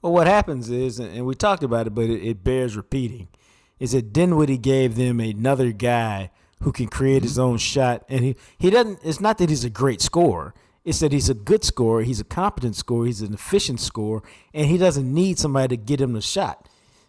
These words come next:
Speaker 1: And so he can get his own shot. So now when you put him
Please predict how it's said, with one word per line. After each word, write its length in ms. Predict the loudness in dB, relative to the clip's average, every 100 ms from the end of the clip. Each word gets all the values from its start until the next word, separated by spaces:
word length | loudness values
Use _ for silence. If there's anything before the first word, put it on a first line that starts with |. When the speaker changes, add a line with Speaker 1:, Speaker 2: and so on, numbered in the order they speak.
| -6
Speaker 1:
And 180 | -2 -2
so 440 | 2 4 6 4
he 120 | 2
can 140 | 0 -2
get 120 | -2
his 140 | 0
own 300 | 2 2 2
shot. 340 | 0 -2 -2 -4
So 140 | -4
now 320 | 0 2 2
when 100 | 0
you 80 | 0
put 240 | 0 2 2
him 400 | 2 4 2